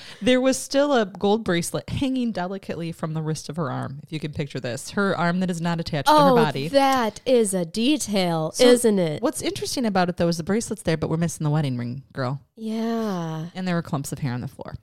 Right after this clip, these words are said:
Speaker 1: Okay, so this was,
Speaker 2: Okay.
Speaker 1: this was violent.
Speaker 2: For sure.
Speaker 1: The Orleans Parish coroner, Doctor George Rowling, told reporters that he believed the killer or killers had bludgeoned the women with a billy club and then used the sugarcane machete to decapitate them,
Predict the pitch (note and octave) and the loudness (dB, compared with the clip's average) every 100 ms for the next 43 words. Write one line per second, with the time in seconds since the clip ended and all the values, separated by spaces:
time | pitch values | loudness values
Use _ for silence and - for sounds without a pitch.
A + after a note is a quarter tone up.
0 | _ D3+ D#3 D3 D3 D#3+ F3 G3 A3+ A#3 | _ -10 -4 -2 0 2 2 2 2 0
1 | B3+ F#3 A3+ - A#2 A#2+ B2+ _ _ - | 0 -2 -4 -4 -4 -4 -8 _ _ -16
2 | - E4 C#4+ - F#4+ C#5+ G4+ F#3 C#3 F#3 | -2 0 2 2 4 4 4 2 0 -2
3 | A#3+ B3 - A3+ G#3+ A3+ C4+ - A#3 G#3 | 2 2 4 4 4 2 0 0 0 0
4 | G#3+ - F#3+ D#3+ E3 E3 D#3+ D#3+ E3+ D#3+ | -2 -4 -2 2 2 2 0 0 -4 0
5 | E3+ E3+ E3+ D#3+ D3 - E3 - - F3 | 0 2 4 2 2 -2 -6 -4 0 2
6 | F3 - F#3+ - F3 D3 D#3 - - - | 2 -2 -2 0 0 0 -4 -6 -8 -6
7 | G#3 C4+ G#3 G3+ G3 G3 F3 D#3+ E3 F3 | -4 -4 -4 -6 -8 -8 -4 -2 -2 -4
8 | - D#3 D#3 - E3 C#3+ C#3+ C#3+ F3 A3 | -2 0 2 0 -4 -2 -2 0 0 0
9 | D#4 C#4+ B3+ B3+ A#3 G#3+ F#3+ C4+ F4+ F#3 | 0 0 2 2 2 -2 -6 -4 -2 -2
10 | - - C#3+ C#3+ - F3+ F3 G3+ B3 A#3 | -4 -4 -2 -2 0 0 2 4 4 4
11 | F#3 F3+ F3 - E3+ D#3 - E3 D#3 D3+ | 2 0 -2 -2 -4 -6 -4 -4 -2 0
12 | D#3+ D#3 D3 D#3 D3 - E3 D3+ - - | 0 -2 -2 -6 -6 -4 -2 -2 -6 -6
13 | D3 - D3 D3 | -6 -2 -2 -2